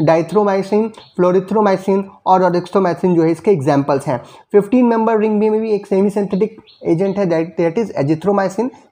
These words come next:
जो कि काफ़ी ज़्यादा यूज़ किया जाता है। आज के समय में कोरोना का टाइम में तो और ज़्यादा इसका प्रयोग हो रहा है, अभी हम इसका स्ट्रक्चर वगैरह भी देखेंगे। अगला जो है हमारा मेंबर्ड,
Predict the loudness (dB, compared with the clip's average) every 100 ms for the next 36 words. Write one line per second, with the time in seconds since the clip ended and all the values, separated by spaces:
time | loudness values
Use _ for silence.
0 | -8 -4 0 0 0 0 2 0 0 0
1 | -2 0 0 -2 -4 -14 -4 -2 0 -2
2 | -2 0 0 0 0 0 0 -2 0 -2
3 | 0 0 0 0 -2 -4 -4 -2 2 2
4 | 2 0 -2 -4 -20 -10 -2 0 0 0
5 | -4 -4 -4 -2 0 0 0 -2 -4 -4
6 | -4 -6 -6 -2 0 0 0 -2 0 0
7 | 0 -6 -12 -2 0 2 2 0